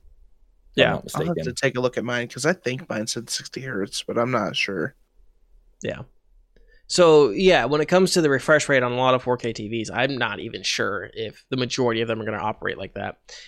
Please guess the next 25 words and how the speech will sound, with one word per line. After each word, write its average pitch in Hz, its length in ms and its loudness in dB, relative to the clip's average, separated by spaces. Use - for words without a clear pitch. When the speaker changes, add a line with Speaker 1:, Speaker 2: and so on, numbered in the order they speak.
Speaker 2:
Even 190 360 4
then, 135 420 2
I 147 100 0
mean, 135 480 0
i-, 151 400 -12
if 185 320 4
you're 180 160 8
even 175 260 2
have 160 120 2
the 127 80 2
bandwidth 127 600 0
to 113 60 -10
handle 120 360 -4
that, - 340 -8
or 175 560 8
the, 131 640 4
or 175 400 8
the 147 300 2
amount 143 640 2
of 135 200 0
data 139 340 2
to 131 300 -2
handle 110 440 -8
it, 110 220 -8
because 123 640 0